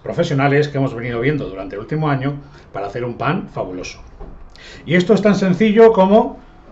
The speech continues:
por ejemplo, la levadura la podríamos poner directamente sobre la harina.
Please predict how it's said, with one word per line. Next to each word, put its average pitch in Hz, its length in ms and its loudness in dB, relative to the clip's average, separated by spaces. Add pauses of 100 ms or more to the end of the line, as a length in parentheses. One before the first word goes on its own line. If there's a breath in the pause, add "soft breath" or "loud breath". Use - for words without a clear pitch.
(400)
por 117 140 -4
ejemplo, 113 400 -4 (1160 loud breath)
la 139 100 2
levadura 202 580 8
la 147 140 0
podríamos 151 400 2
poner 170 400 2
directamente 143 520 0
sobre 147 240 2
la - 100 -8
harina. - 240 -14